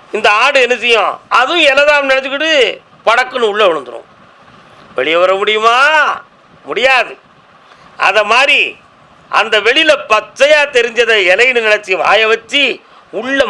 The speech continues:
மாட்டிக்கிட்டு வெளியே புறப்படாம தவிக்கிற மாதிரி பாசத்து மேல நம்ம எல்லாரும் என்ன செய்தோம்? மனசை பறி கொடுத்துறோம். கடைசியில அதுக்குள்ள விழுந்துட்டு வெளியே வர முடியாம,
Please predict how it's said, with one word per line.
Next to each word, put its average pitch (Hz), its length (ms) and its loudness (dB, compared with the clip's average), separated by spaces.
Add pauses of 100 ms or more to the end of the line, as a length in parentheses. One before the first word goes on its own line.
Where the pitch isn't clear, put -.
மாட்டிக்கிட்டு 214 540 -4 (100)
வெளியே 262 300 0
புறப்படாம 196 500 0 (100)
தவிக்கிற 220 440 -2 (120)
மாதிரி 240 240 0 (500)
பாசத்து 214 560 0
மேல 208 240 0
நம்ம 185 180 -2 (120)
எல்லாரும் 220 760 0
என்ன 208 100 -6 (100)
செய்தோம்? 214 360 2 (440)
மனசை 220 360 0 (160)
பறி 247 300 2
கொடுத்துறோம். 208 420 -2 (1120)
கடைசியில 214 480 2
அதுக்குள்ள 208 360 -2
விழுந்துட்டு 233 420 -2
வெளியே 233 260 0
வர 214 160 2
முடியாம, 240 320 0